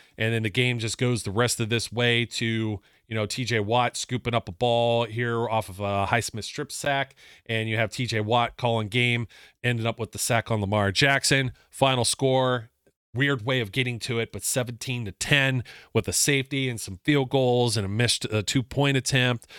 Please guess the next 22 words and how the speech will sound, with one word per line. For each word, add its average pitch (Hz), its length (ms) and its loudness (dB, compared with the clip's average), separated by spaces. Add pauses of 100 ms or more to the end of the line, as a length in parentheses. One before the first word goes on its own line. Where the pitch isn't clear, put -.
(200)
There 117 80 2
was 107 140 2
a 101 40 2
victory 131 300 2
formation 113 680 -4
that 104 160 -4
had 110 140 -4
to 98 60 -12
feel 110 200 -6
good 107 180 0
for - 100 0
Kenny 107 220 0
Pickett 120 380 0
and 113 80 -10
company, 117 480 0 (200)
come 123 160 -2
up 117 140 0
with 107 140 -6
a 92 40 -10
huge 127 360 0
divisional 107 480 0
win. 123 420 2